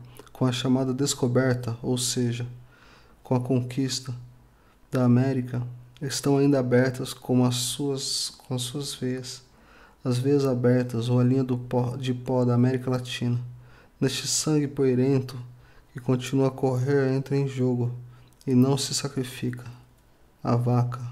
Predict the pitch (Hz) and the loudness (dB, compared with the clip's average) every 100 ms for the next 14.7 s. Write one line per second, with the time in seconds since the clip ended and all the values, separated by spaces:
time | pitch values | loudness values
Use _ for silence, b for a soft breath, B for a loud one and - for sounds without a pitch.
0 | - 120 120 123 - - 127 123 123 123 | -6 0 2 2 0 -6 -4 -2 -4 -6
1 | 127 131 - - 120 147 143 - _ _ | -2 -2 -2 -2 -2 -2 -6 -16 _ _
2 | _ b b b b b b b b b | _ b b b b b b b b b
3 | b b b b b - 135 - - 160 | b b b b b -6 -6 -4 2 4
4 | 151 156 143 131 - - 139 131 127 123 | 4 4 2 0 -2 0 2 4 2 0
5 | 127 139 139 131 127 123 123 123 127 127 | 0 2 4 2 2 0 0 2 2 0
6 | - - 139 123 120 120 120 - - - | -4 -6 -2 0 2 0 -4 -8 -6 -6
7 | - 127 - 135 127 - - 127 123 - | -6 -8 -4 0 0 0 0 -2 -2 -8
8 | - 135 131 123 - 143 135 127 123 - | -4 -2 -2 -2 -2 2 2 0 -4 -2
9 | 117 117 120 120 - - _ B B B | 0 0 -2 -4 -8 -20 _ B B B
10 | B B - 120 127 143 143 - 151 143 | B B 2 4 4 2 2 4 4 4
11 | 147 139 - 135 131 123 127 131 135 139 | 4 4 4 4 4 4 4 6 6 6
12 | 139 143 135 123 127 123 123 - 117 123 | 8 6 6 6 6 4 2 -2 0 0
13 | 123 127 123 123 123 - 131 - 135 123 | 0 2 4 4 2 -6 -8 -6 -6 -2
14 | 123 123 123 - 120 113 113 | 0 0 0 -2 -2 0 -2